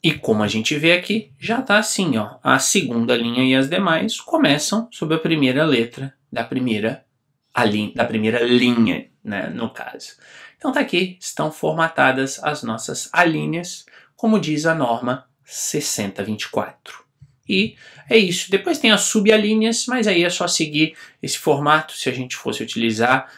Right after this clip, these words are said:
Aqui não tem, então nem tem muito de se preocupar, até mesmo porque senão o texto começa a ficar muito subdividido, e isso não é muito legal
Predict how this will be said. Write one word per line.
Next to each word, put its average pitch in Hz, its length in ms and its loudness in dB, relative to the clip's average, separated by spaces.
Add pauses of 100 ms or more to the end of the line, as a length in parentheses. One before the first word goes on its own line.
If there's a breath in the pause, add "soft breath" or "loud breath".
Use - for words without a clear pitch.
(120)
Aqui 110 240 -6
não 110 160 0
tem, 120 440 -2
então 117 380 -4
nem 113 360 -2
tem 117 180 -4
muito 117 480 -2
de - 80 -10
se - 80 -10
preocupar, - 420 -2
até 160 160 -2
mesmo 151 280 -4
porque 147 200 -2
senão 147 220 -2
o 143 60 -4
texto 143 280 -2
começa 135 360 -2
a - 20 -2
ficar 139 220 -2
muito 143 480 4
subdividido, 123 920 0 (360 loud breath)
e 113 160 0
isso 117 200 -2
não 123 320 0
é 123 80 0
muito 113 360 -2
legal 107 480 -2